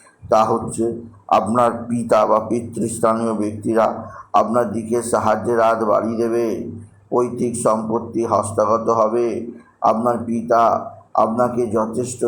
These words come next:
সাহায্য করবে উন্নতিতে। তবে মীন রাশি, আজকের দিনে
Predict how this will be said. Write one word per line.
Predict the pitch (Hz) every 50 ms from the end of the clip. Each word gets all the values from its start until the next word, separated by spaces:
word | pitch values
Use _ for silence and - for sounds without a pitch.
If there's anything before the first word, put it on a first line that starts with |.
| 113 - -
সাহায্য | 110 107 113 113 110 92 90 110 113
করবে | 110 110 113 113 110 107 113 110 - - -
উন্নতিতে। | 107 117 117 113 107 101 98 - - 101 101 117 123 - - _ _ - - - - - - -
তবে | 175 180 180 170 156 160
মীন | 190 214 214 165 139 107
রাশি, | 95 90 - - - - 95 95 -
আজকের | 92 98 107 98 98 104 113 95 90
দিনে | 107 110 110 120